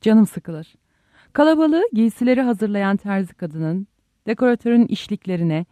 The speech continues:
tiyatro oyuncusu kadının evine götürüyor muyuz? Bugün çılgın, yarın kayıtsız bir halka oyunların püf noktasını açıklıyor muyuz? Prova sırasında ne gibi düzeltmeler, değişiklikler ve yeni buluşlar yapıldığını,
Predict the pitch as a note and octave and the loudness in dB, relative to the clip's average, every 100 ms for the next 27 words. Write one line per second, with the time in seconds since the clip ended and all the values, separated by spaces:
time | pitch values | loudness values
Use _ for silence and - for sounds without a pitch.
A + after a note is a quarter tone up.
0 | _ _ _ - C4+ C4+ A#3+ A#3+ A#3+ A3+ | _ _ _ 0 0 2 2 4 4 2
1 | A#3+ A#3 A3 A3+ G#3+ G#3 A3 G3 G#3 - | -6 -2 4 4 4 0 0 -2 -6 -6
2 | D4+ E4+ G3 E3 D3+ _ _ _ _ _ | -4 -2 -2 -4 -8 _ _ _ _ _
3 | _ _ _ - D#4 D4+ D4 - A#3+ F#3+ | _ _ _ -2 4 6 6 4 -2 0
4 | G#3 G#3 _ _ _ _ A#3 B3+ C4 A#3+ | -2 -2 _ _ _ _ 0 4 4 2
5 | A#3 A#3 C4 G#3 G#3 - A3+ A3 B3 G3 | -2 -2 -6 -4 -6 2 2 4 2 2
6 | G3+ G3 F#3 F#3 - C4+ G3+ F#3 - F#3 | 2 2 0 -2 -2 -4 -4 -8 -10 -8
7 | G3 F3+ - - - D4 G#3+ E3 - - | -6 -6 -8 -14 -6 -4 -2 -4 -6 -10
8 | _ _ _ _ _ _ - D#4 E4+ E4+ | _ _ _ _ _ _ -4 0 0 0
9 | E4 D#4 - D4 D4 D4 C#4+ A3 G3 F3 | -2 -2 4 6 6 4 2 -2 -4 -4
10 | F#3 F3+ - F3 E3+ E3+ F#3+ A3 - - | -2 -4 -6 -8 -6 -6 -4 -4 -4 -12
11 | G#3 F3+ F#3+ F#3+ F#3 _ _ - A3 B3 | -14 -12 -4 -4 -4 _ _ -4 2 2
12 | A#3 A3 G#3+ - G#3+ G3+ G3 G3 F3 F#3+ | 2 -2 -4 -2 -2 -2 -6 -10 -8 -4
13 | F#3 F#3 | -4 -4